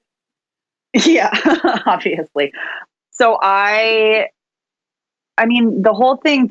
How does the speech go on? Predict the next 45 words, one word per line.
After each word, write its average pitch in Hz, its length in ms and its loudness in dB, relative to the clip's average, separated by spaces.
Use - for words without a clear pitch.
to 240 80 4
now, 196 460 2
I 180 140 2
guess, 175 220 -2
is, 175 120 -6
like, 175 180 2
when 180 100 2
I 170 80 0
was 170 160 0
young, 254 280 2
I 214 100 0
played 190 320 0
a - 80 0
ton 170 220 -4
of 156 80 -4
sports. 214 640 0
We 165 120 0
played, 160 200 -2
not - 120 -2
really 262 120 2
basketball, 190 640 0
but 160 100 0
a - 20 2
lot 160 180 2
of, 147 80 -6
like, 147 220 0
soccer 185 580 0
and 156 220 -4
softball. 180 580 2
And 175 80 -2
then 165 100 2
I 165 100 2
did, 160 340 0
quit 247 220 2
all 269 160 2
that 202 220 0
and 196 100 -4
did 160 160 -4
cheerleading 196 540 0
in 202 40 0
high 190 200 0
school 190 340 2
and 175 180 0
the 170 60 -2
play 160 680 0